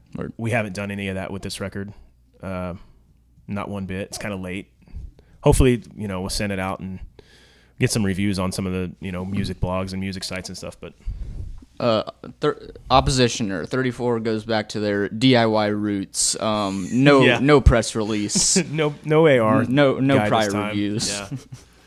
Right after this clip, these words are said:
Speaker 2: No, it's, uh, it's always been, it's always been, you know, kind of D I Y, I guess. We,
Speaker 1: Yep.
Speaker 2: you know,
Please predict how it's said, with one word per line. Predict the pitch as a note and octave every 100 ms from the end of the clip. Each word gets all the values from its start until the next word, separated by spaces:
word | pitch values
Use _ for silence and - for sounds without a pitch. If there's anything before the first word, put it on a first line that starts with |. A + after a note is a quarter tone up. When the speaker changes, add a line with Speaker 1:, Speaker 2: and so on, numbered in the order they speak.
| _ _
Speaker 2:
No, | C3+ C3+
it's, | D3 -
uh, | C#3 C3 B2+ A#2 _ _ _ _ _ _ _ _ _ _
it's | D3+
always | F3 F3+ C#3+
been, | C3 C3+ B2+ A#2 - - - - - - - - -
it's | B2+ D#3
always | C#3+ A#2+
been, | G#2 A2+ G2+ G2 -
you | A2+
know, | G#2 G2 G2 -
kind | - G#2+
of | F#2+ F2+ - - - _ _ _ _ _ _ _ -
D | - G2
I | F#2+
Y, | F2 F2 A2 F#2+
I |
guess. | F2+ F#2 - G#2+
We, | G2+
Speaker 1:
Yep. | -
Speaker 2:
you | F2
know, | F#2 F2 F#2